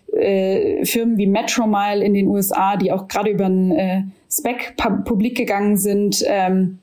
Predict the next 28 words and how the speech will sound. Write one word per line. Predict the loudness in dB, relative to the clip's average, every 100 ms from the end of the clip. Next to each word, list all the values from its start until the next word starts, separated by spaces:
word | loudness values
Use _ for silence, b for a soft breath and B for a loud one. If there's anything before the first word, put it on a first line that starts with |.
| _ _ _ -8 -2
und | -2
jetzt | 0
eben | 0 0
hier, | 2 2 2 0 -2 B B
äh, | -4 -2 0 -2
für | -2
den | 0
gewerblichen | 0 0 -2 -2 -2 -2
Bereich, | 0 -2 -2 -4 -6 -2
ähm, | 0 2 2
bei | 0
Metromile | 0 -2 -2 0 0
ist | -2 0
mehr, | 0 0 0
mehr | 0 -2
für | -2
den | -4
Privatbereich, | -2 -2 -2 -2 -4 -2 -4 -8 -16 -10
jetzt | -4 -2 0
hier | 0 0
eben | 2 2
SIGO | 0 0 -2
für | -2
den | 0 0
gewerblichen | 0 0 0 0
Bereich. | 0 -2 -2
Also | -2 0
heißt, | -2 -2 -4 -8